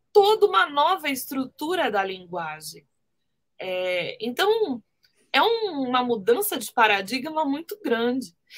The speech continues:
Aí, o que que acontece? Quando eu falei pra você na, sobre essa questão da, da, da, da diferença social,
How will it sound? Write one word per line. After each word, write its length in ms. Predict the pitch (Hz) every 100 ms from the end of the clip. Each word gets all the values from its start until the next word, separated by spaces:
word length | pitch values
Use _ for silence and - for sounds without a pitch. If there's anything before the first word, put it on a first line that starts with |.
| - -
Aí, 180 | - 415 480
o 80 |
que 160 | 480 539
que 80 | 508
acontece? 580 | 494 403 285 226 196 -
Quando 160 | 285
eu 80 | 302
falei 260 | 302 262 240
pra 120 | 233
você 340 | 226 233 220
na, 400 | 214 208 196 190
sobre 400 | 196 - 214 208
essa 240 | 202 208 208
questão 340 | 214 214 214
da, 180 | 202 190
da, 340 | 170 185 180
da, 560 | 175 185 180 180 185 -
da 140 | 190
diferença 680 | 190 - 220 196 190 196 202
social, 600 | 185 196 185 - 170 -